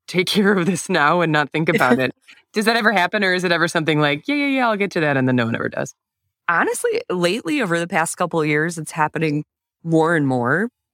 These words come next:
Speaker 1: Hmm.
Speaker 2: Um, you know, like, we'll have the wife pass away, and I always get worried when the wife goes first. You know, it's not like, I'm not telling you it's a hundred percent,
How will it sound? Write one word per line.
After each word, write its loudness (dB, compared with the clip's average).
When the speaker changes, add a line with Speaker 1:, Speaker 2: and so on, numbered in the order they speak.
Speaker 1:
Hmm. 2
Speaker 2:
Um, 2
you -2
know, -2
like, -4
we'll -2
have -4
the -4
wife 0
pass -2
away, -2
and -2
I 4
always -2
get -4
worried 0
when 0
the 0
wife 0
goes -4
first. -6
You 0
know, 0
it's -4
not 0
like, -2
I'm 2
not 0
telling 0
you 0
it's -6
a -2
hundred -2
percent, -4